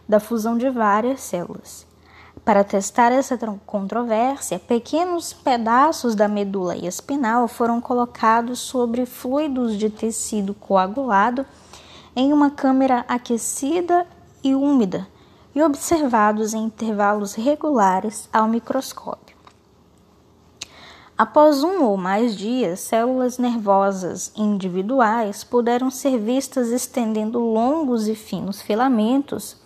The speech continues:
os seus axônios, para dentro do coágulo. Assim, a doutrina do neurônio recebeu um forte suporte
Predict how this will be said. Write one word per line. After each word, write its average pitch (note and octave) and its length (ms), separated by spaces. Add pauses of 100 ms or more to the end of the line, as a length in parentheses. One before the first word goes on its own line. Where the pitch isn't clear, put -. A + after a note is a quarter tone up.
(600)
os G#3 120
seus F3 280
axônios, A#3+ 880 (460)
para C#4 180
dentro C4 560
do G#3+ 140
coágulo. F#3+ 600 (800)
Assim, A#3+ 460
a C4 60
doutrina C4+ 640
do G3+ 160
neurônio G3 540
recebeu A3 640
um C4 160
forte C4+ 640
suporte - 800